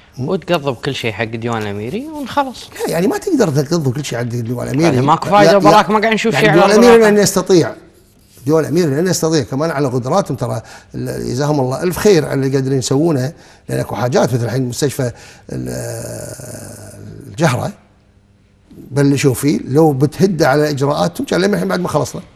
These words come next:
Speaker 2: إيه،
Speaker 1: للحين
Speaker 2: صح.
Speaker 1: مناقصتكم مناقصتنا وأنت ماشي. يعني، أ-، شو اللي قاعد أقول
Speaker 2: إذا
Speaker 1: أنا؟
Speaker 2: تسوي دراسة، الحين أنت، أنت مشرع بيدك هالشيء، إذا
Speaker 1: مم.
Speaker 2: وصلت للجماعة، هل راح تحاول تغير هذه القوانين أو الواقع اللي قاعد نعيشه؟
Speaker 1: بنحا-،
Speaker 2: الواقع
Speaker 1: بنحاول
Speaker 2: كئيب.
Speaker 1: بم-، مليون في المية بنحاول نغير فيها.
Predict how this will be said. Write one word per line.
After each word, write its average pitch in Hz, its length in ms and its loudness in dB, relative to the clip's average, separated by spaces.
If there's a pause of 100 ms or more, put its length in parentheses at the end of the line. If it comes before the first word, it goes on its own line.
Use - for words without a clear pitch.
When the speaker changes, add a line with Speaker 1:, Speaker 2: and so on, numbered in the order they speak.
(420)
Speaker 2:
إيه، - 60 -6
Speaker 1:
للحين 185 180 2
Speaker 2:
صح. 190 60 4
Speaker 1:
مناقصتكم 175 640 0
مناقصتنا 151 540 -2
وأنت 156 180 -4
ماشي. 113 320 -6 (1120)
يعني، 156 240 2 (400)
أ-، - 20 -2 (500)
شو 190 160 -6
اللي 185 120 0
قاعد 165 140 0
أقول 143 220 2
Speaker 2:
إذا 151 100 2
Speaker 1:
أنا؟ 190 100 6
Speaker 2:
تسوي 214 240 8
دراسة، 180 520 4
الحين 180 200 0
أنت، 202 100 -2
أنت 175 260 0
مشرع 131 380 -2
بيدك 135 400 -2
هالشيء، 101 380 -8
إذا 143 100 0
Speaker 1:
مم. 151 60 2
Speaker 2:
وصلت 143 220 -2
للجماعة، 123 520 -4
هل 156 380 -2
راح 131 220 -2
تحاول 135 420 0
تغير 123 420 -4
هذه 113 300 -2
القوانين 113 400 -2
أو 120 100 -2
الواقع 151 380 2
اللي 131 140 -2
قاعد 139 140 0
نعيشه؟ 165 280 -2
Speaker 1:
بنحا-، 160 80 0
Speaker 2:
الواقع 151 340 0
Speaker 1:
بنحاول 151 380 2
Speaker 2:
كئيب. 147 180 2
Speaker 1:
بم-، 147 340 0
مليون 165 200 0
في 170 60 -4
المية 180 380 0
بنحاول 151 400 -2
نغير 156 380 -2
فيها. 135 460 -2